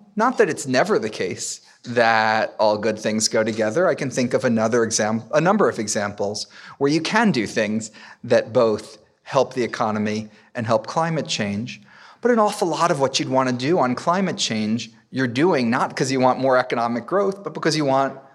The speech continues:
um, less emissions. And they're not things you would have done in a world where carbon dioxide was a completely, um, harmless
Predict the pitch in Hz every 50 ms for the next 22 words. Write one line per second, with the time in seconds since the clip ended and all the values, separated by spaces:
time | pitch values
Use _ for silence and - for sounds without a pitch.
0 | _ _ _ - 123 123 - 135 131 131 127 - - 131 143 165 165 - - 208
1 | 92 110 117 127 127 - - - - - - - 175 160 156 170 165 - - 151
2 | 131 123 120 - 131 120 123 127 120 113 107 110 113 117 139 135 123 110 107 104
3 | 98 101 104 107 104 104 104 104 - - - - - - - 123 113 - - 117
4 | 110 101 107 104 104 98 101 101 101 104 113 113 - - - 113 101 98 98 98
5 | 98 - - - - _ _ - 120 107 120 110 - - 120 110 110 - 110 104
6 | - - 104 104 101 98 95 98 - - - _ _ _ _ - 110 104 101 98
7 | - - 113 101 98 98 92 95 92 - - - - -